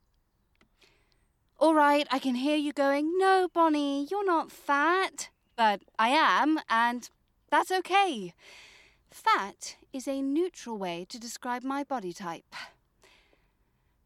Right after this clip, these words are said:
Now, clearly I might sound like a goddess of fat knowledge to you, but it didn't come to me overnight. It was a lot of work, and months and months of reprogramming my brain.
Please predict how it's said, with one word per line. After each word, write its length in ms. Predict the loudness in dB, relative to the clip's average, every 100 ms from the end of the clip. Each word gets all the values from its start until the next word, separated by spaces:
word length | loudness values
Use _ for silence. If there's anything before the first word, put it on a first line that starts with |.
| _ -2
Now, 280 | 0 0
clearly 440 | -2 -4 -2 0 -2
I 140 | -4
might 200 | -6 -8
sound 220 | -8 -6
like 180 | -6 -6
a 120 | -10
goddess 580 | -8 -6 -4 -6 -10 -14 -12
of 160 | -12
fat 320 | -10 -10 -10 -8
knowledge 500 | -8 -8 -10 -14 -14
to 60 | -10
you, 340 | -10 -10 -12 -16 -20 -8
but 280 | -4 -4 -6
it 220 | -12 -12
didn't 300 | -10 -10 -10
come 160 | -10 -10
to 100 | -8
me 140 | -8 -8
overnight. 720 | -8 -8 -8 -8 -14 -20 -20 _ _ _ _ _ _ _ _ _
It 80 | -6
was 180 | -4 -2
a 60 |
lot 340 | -2 2 2 0
of 160 | -6
work, 540 | 0 2 2 -4 -18 -20 _ _ _ _ -2
and 240 | 2 4
months 400 | 4 4 2 -2
and 180 | -2 0
months 300 | 0 0 -4 -8
of 320 | -8 -8 -4
reprogramming 880 | -2 -2 -2 -2 -2 0 -2 -2 -4
my 140 | -4
brain. 560 | -4 -2 -2 -4 -12